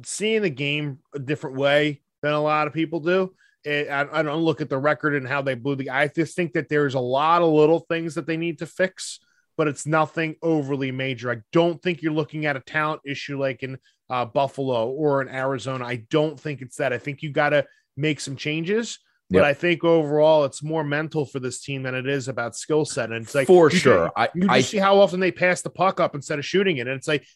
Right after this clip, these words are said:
Speaker 1: w-, if, if this team learns or, and is taught how to just get the puck to the net and play north-south tough hockey, they're gonna be a very tough team to play against.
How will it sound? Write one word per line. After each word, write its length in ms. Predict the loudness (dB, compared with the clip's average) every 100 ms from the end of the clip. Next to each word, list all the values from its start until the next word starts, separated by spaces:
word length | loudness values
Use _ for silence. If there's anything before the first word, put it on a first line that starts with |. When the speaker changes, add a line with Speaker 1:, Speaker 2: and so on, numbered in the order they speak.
| _
Speaker 1:
w-, 160 | -4 -4
if, 160 | -4 -4
if 260 | -2 0
this 260 | 0 0 -4
team 320 | -4 -4 2
learns 440 | 4 6 4 0
or, 140 | -2 -2
and 160 | -4
is 120 | -8 -6
taught 380 | 4 4 4
how 160 | 2 -2
to 80 | -2
just 280 | -6 -4 0
get 180 | 0
the 100 | -2
puck 320 | -6 -4 -4 -6
to 80 | -10
the 100 | -2
net 260 | -2 -2
and 120 | -8
play 440 | -6 2 2 2 -2 _ _ -6
north-south 800 | 2 4 4 2 0 0 0 -4 _ _ 0
tough 240 | 0 2
hockey, 480 | 0 -2 -4 -12 -14 _ _ -2
they're 240 | 4 6
gonna 120 | 6
be 100 | 4
a 60 | -2
very 480 | -4 2 6 6 2
tough 260 | -2 -6
team 220 | -6 -12 -6
to 60 |
play 220 | -2 0
against. 340 | 0 -6 -20